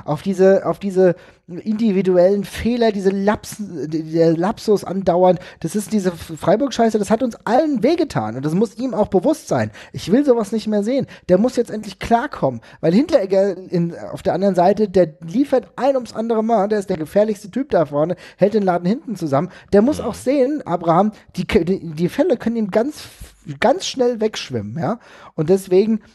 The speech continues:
Speaker 1: der spielt da jetzt und das ist auch in Ordnung, aber der muss auch zeigen, dass er das K-, Kapitänsamt mit Würde und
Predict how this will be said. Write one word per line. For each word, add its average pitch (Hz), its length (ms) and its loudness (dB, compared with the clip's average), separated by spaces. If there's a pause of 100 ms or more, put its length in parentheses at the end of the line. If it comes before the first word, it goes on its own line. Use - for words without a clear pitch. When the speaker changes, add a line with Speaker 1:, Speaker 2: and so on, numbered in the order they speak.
(240)
Speaker 1:
der 156 100 4
spielt 285 360 -4
da 269 60 4
jetzt 269 560 0
und 165 140 0
das 165 100 0
ist 175 100 0
auch 160 140 2
in 151 100 -4
Ordnung, 254 580 -4
aber 170 180 0
der 175 100 4
muss 170 160 -2
auch 139 120 -2
zeigen, 202 500 0
dass 170 160 -4
er 143 120 -6
das 131 240 -12
K-, - 220 -6
Kapitänsamt 156 800 -6
mit 123 220 -10
Würde 208 320 2 (260)
und 220 300 2